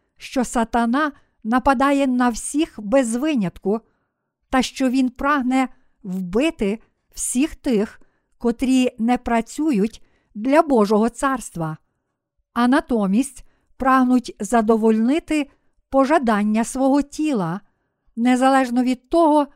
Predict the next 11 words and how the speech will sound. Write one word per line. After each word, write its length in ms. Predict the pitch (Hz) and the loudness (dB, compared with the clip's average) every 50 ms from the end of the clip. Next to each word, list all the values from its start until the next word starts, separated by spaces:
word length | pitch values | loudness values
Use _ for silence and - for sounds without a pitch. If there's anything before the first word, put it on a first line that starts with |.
| _ _ _ _ _ _ | _ _ _ _ _ _
чи 180 | - - 262 262 | -8 -4 -2 2
вони 560 | 254 277 269 262 262 262 262 254 226 208 - _ | 2 2 2 4 4 4 4 4 2 0 -2 _
миряни, 720 | - 208 220 226 220 226 240 277 302 277 208 180 185 208 233 - _ _ _ _ _ _ _ _ _ _ _ | -4 -2 2 2 4 4 2 2 0 0 -2 -2 -2 -4 -4 -8 _ _ _ _ _ _ _ _ _ _ _
чи 200 | _ - - 262 | _ -4 -4 -4
пастори. 800 | 247 - - 294 302 262 - - - 190 180 165 156 151 151 156 - _ _ _ _ _ _ _ _ _ _ _ _ _ _ _ _ _ _ _ _ _ _ _ | -2 0 0 0 0 -2 -6 -8 -6 -4 -4 -4 -4 -6 -8 -12 -16 _ _ _ _ _ _ _ _ _ _ _ _ _ _ _ _ _ _ _ _ _ _ _
Тож 280 | - 254 247 226 - - - _ _ | 2 2 2 2 0 -6 -16 _ _
кожен 400 | - 285 294 320 302 330 320 311 | 0 2 2 4 4 2 0 -2
християнин 960 | - - 302 294 - - - 330 311 285 262 226 196 175 170 170 196 226 - _ _ _ _ _ _ _ _ | -2 -4 -4 -4 -6 -6 -4 -4 -2 -2 -2 -2 -2 -2 -2 -4 -4 -6 -8 _ _ _ _ _ _ _ _
повинен 420 | - 262 262 247 277 269 262 262 247 | -4 -2 0 2 2 2 2 2 2
відкинути 880 | 247 220 247 233 - - _ - 320 330 262 226 202 - - 214 247 254 - _ _ _ _ _ _ _ _ _ | 2 0 0 -2 -4 -8 _ -4 -2 0 2 0 0 0 0 -2 -2 -2 -6 _ _ _ _ _ _ _ _ _
три 380 | - 254 254 254 285 311 339 | -4 0 2 2 2 2 0